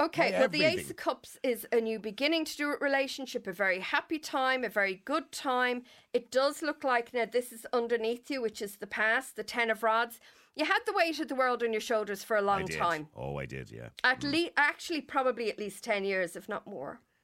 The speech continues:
Speaker 2: Probably.
Speaker 1: Ten, twelve, maybe fourteen. But, uh,
Speaker 2: Mm.
Speaker 1: that's having the weight of the world on your shoulders, feeling like you're carrying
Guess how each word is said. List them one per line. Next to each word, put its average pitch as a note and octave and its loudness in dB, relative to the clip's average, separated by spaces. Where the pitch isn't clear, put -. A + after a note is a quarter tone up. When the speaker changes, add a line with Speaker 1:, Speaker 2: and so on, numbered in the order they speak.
Speaker 2:
Probably. - -8
Speaker 1:
Ten, C4 2
twelve, C#4 2
maybe C4+ 0
fourteen. B3+ -2
But, C4 2
uh, B3+ 2
Speaker 2:
Mm. B3 -14
Speaker 1:
that's D#4+ 2
having D4 0
the B3 2
weight A#3 2
of G#3+ -6
the G#3 -8
world G#3 2
on G#3 -4
your G3 -2
shoulders, G3 -2
feeling E4 0
like A#3 0
you're G3 0
carrying A#3 0